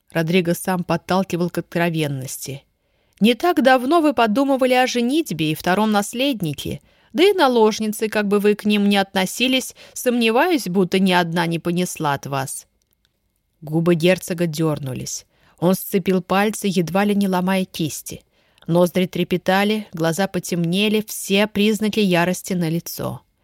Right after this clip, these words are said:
"Вы переходите границы, миледи", холодно отчеканил Родриго. "Но я отвечу. Я женат, и для меня существует только супруга.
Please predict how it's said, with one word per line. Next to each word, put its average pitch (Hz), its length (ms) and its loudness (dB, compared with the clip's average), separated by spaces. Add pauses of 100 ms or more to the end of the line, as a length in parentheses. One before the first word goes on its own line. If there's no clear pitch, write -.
(680)
"Вы 147 340 -2
переходите 165 720 0
границы, 175 640 0
миледи", 147 680 0 (460)
холодно 160 480 0
отчеканил 151 580 -4
Родриго. 151 600 -4 (720)
"Но 262 180 4
я 339 240 4
отвечу. 190 640 -2 (720)
Я 202 320 4
женат, 233 580 0
и 180 60 0
для 185 180 0
меня 202 260 2
существует 220 880 0
только 214 380 0
супруга. 156 720 -4